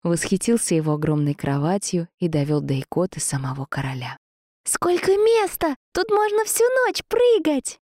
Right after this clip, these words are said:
Естественно, в силу своей испорченности и недавнего происшествия Райх покрылся чуть заметными красными пятнами,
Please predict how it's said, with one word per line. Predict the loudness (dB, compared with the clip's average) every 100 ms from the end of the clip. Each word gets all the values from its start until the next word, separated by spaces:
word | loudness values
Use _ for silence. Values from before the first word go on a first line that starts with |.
| _ _
Естественно, | -4 -2 2 0 2 0 2 2 -2 -8
в |
силу | 0 2
своей | 2 2 0 0
испорченности | -4 -2 0 0 -2 -4 -4 -4 -4
и | -2
недавнего | -2 0 0 0 0 -2
происшествия | -2 -2 0 0 0 -2 -2 0 0
Райх | -2 0 0 -2 -4
покрылся | -6 -4 0 0 0 -4 -6
чуть | -2 -2 0
заметными | -2 0 -2 -4 -6 -8
красными | -6 -4 -4 -6 -6 -8
пятнами, | -4 -2 -2 -2 -2 -4